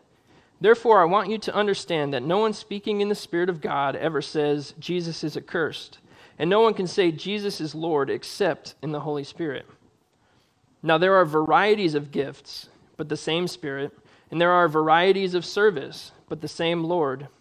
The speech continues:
And there are varieties of activities, but it is the same God who empowered them all in everyone." And so we see different gifts given to different people.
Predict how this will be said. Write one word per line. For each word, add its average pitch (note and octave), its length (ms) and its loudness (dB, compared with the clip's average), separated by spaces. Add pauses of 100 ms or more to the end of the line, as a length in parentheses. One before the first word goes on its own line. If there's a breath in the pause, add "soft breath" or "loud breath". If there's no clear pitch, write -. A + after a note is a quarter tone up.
(140)
And E3 140 -4
there F3 100 4
are E3+ 120 4
varieties E3+ 600 0
of E3+ 100 -4
activities, D#3 800 -4 (380 soft breath)
but E3+ 140 -4
it E3 120 -2
is D3+ 160 -8
the D3+ 100 -6
same G3+ 440 -2
God C#3+ 460 4
who E3+ 100 -6
empowered F3 580 0
them D#3+ 220 -2
all D#3 560 -2 (300 soft breath)
in C#3+ 180 -6
everyone." D3 540 -2
And D#3+ 140 -6
so G#3 120 -2
we G#3 100 -2
see G#3 220 -6
different G3+ 560 2
gifts - 640 0 (460 soft breath)
given F3 280 4
to E3+ 120 -4
different F3+ 460 2
people. D3+ 540 -2